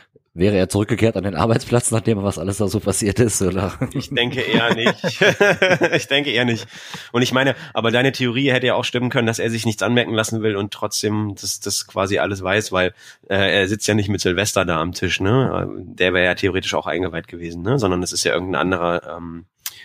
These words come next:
Speaker 2: ähm, Laborant, den man noch nicht k-, kannte jetzt oder schon gesehen hatte.
Speaker 1: Stimmt. Ja, und spätestens als sie dann halt auch, ähm, seine Hand nahm, ähm, hätte man dann ja auch irgendwie denken können,
Speaker 2: Ja.
Speaker 1: ja,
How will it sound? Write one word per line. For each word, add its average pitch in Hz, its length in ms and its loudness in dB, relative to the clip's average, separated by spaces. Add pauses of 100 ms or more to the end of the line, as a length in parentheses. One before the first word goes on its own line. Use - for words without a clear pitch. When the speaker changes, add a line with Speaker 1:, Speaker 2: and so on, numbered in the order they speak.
(380)
Speaker 2:
ähm, 87 600 2
Laborant, 92 720 0
den 92 100 2
man 87 380 0
noch 90 140 -6
nicht 92 200 -4
k-, - 200 -18
kannte 90 320 -4
jetzt - 180 -12
oder - 140 -10
schon 98 180 -10
gesehen 85 260 -10
hatte. - 220 -18
Speaker 1:
Stimmt. - 540 0 (160)
Ja, 82 160 6
und 78 140 2
spätestens 78 420 2
als 69 180 -2
sie 73 140 -2
dann 76 240 4
halt 71 280 2
auch, 71 380 2
ähm, 67 300 -4
seine 69 240 2
Hand 69 260 -2
nahm, 65 460 0 (500)
ähm, 69 460 2
hätte 69 200 2
man 69 180 0
dann 67 140 -2
ja 67 120 4
auch 60 160 -2
irgendwie 69 320 -4
denken - 360 0
können, 67 500 0 (460)
Speaker 2:
Ja. 85 240 0 (140)
Speaker 1:
ja, 67 340 0